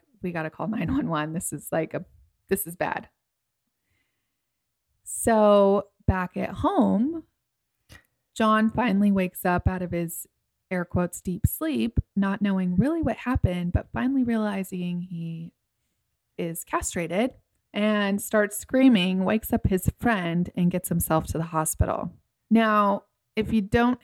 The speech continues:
have a penis to pee out of, they have to, you know, sew you, like, kinda like a woman.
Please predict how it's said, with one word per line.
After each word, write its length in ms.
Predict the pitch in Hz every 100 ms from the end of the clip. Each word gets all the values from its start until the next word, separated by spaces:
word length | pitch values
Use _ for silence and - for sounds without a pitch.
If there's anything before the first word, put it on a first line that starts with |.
| -
have 200 | 226 214
a 60 |
penis 960 | 202 - 208 196 185 180 175 - - - _ _ _ -
to 140 | 202
pee 400 | 202 - 254 233
out 200 | - 180
of, 260 | 185 180 180
they 120 | 180
have 320 | 175 180 175 -
to, 500 | - 175 175 170 180 _ _ _ _ _ -
you 100 | 190
know, 120 | 175
sew 320 | 175 - 202 190
you, 260 | 175 165
like, 240 | 165 160 - _ -
kinda 180 | 170
like 180 | 165 165
a 60 | 175
woman. 340 | 185 220 285